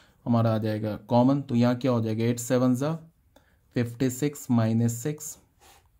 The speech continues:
तो क्या हो गया? सिक्स factorial into फिफ्टी।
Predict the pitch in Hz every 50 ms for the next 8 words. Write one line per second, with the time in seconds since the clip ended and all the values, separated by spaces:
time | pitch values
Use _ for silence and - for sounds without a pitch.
0 | _ _ _ _ _ - _ _ _ - 131 113 117 - 123 120 117 110 113 113
1 | 110 113 - 147 147 147 - - - - 131 123 120 120 123 123 123 127 135 131
2 | 127 127 120 120 117 123 131 123 117 127 127 123 - - - 147 147